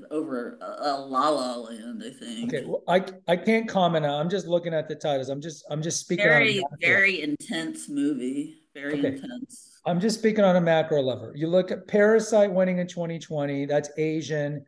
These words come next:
Speaker 2: You have
Speaker 1: I don't
Speaker 2: two
Speaker 1: know about
Speaker 2: Best
Speaker 1: that. I
Speaker 2: Picture
Speaker 1: haven't seen it.
Speaker 2: movies winning that were predominantly African-American.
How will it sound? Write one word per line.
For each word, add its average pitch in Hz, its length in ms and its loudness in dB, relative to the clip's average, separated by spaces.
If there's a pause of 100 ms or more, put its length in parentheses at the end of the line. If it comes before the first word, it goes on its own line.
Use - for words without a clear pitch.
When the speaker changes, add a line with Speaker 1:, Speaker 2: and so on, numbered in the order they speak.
(180)
Speaker 2:
You 151 140 0
have 151 320 8
Speaker 1:
I 185 100 4
don't 208 140 0
Speaker 2:
two 220 140 -2
Speaker 1:
know 147 240 -2
about - 140 -2
Speaker 2:
Best 185 220 6
Speaker 1:
that. - 140 -2
I 254 40 0
Speaker 2:
Picture 190 340 0
Speaker 1:
haven't 175 120 2
seen 175 60 4
it. - 20 4
Speaker 2:
movies 170 480 -2 (220)
winning 160 320 0
that 151 180 2
were 147 120 0
predominantly 151 600 -2
African-American. 131 1200 -6